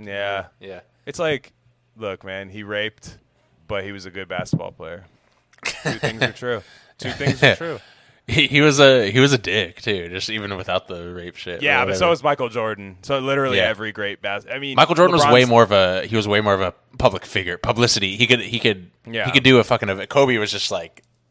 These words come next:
Speaker 2: uh, he was just like, "Fuck, I don't care." <laughs> You know, he's just
Speaker 1: Yeah.
Speaker 2: yeah.
Speaker 1: No, and, and,
Speaker 2: And him and
Speaker 1: like
Speaker 2: Shaq, him and Shaq were like, we weren't even like, you know what I mean?
Speaker 1: Yeah.
Speaker 2: They were hating each other.
Speaker 1: No,
Speaker 2: I
Speaker 1: they,
Speaker 2: mean
Speaker 1: it was all bad.
Speaker 2: Yeah.
Speaker 1: Dude, first off,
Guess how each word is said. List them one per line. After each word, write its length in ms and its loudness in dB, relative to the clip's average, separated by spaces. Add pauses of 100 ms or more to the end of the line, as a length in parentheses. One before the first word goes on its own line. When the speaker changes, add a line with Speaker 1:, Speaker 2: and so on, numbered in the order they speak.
(140)
Speaker 2:
uh, 200 -6
he 120 -10
was 100 -6
just 120 -8
like, 140 -14
"Fuck, 280 -6
I 40 -2
don't 140 -4
care." 380 -6
<laughs> 40 -20
You 140 -8
know, 160 -10
he's 320 -6
just 180 -10 (280)
Speaker 1:
Yeah. 360 2
Speaker 2:
yeah. 280 -4 (440)
Speaker 1:
No, 280 2
and, 140 0
and, 400 -2
Speaker 2:
And 100 -4
him 140 0
and 80 -2
Speaker 1:
like 100 0
Speaker 2:
Shaq, 340 -2
him 140 -6
and 80 -6
Shaq 380 0
were 80 -6
like, 340 -10 (180)
we 80 -10
weren't 260 -8
even 200 -4
like, 200 -4 (220)
you 200 -6
know 80 4
what 100 6
I 60 2
mean? 140 -2
Speaker 1:
Yeah. 220 4
Speaker 2:
They 100 0
were 100 2
hating 240 0
each 160 -10
other. 80 0
Speaker 1:
No, 80 6
Speaker 2:
I 180 4
Speaker 1:
they, 60 6 (100)
Speaker 2:
mean 80 -2
Speaker 1:
it 40 -2
was 260 -8
all 200 0
bad. 500 0
Speaker 2:
Yeah. 160 2
Speaker 1:
Dude, 140 -14
first 280 -4
off, 260 0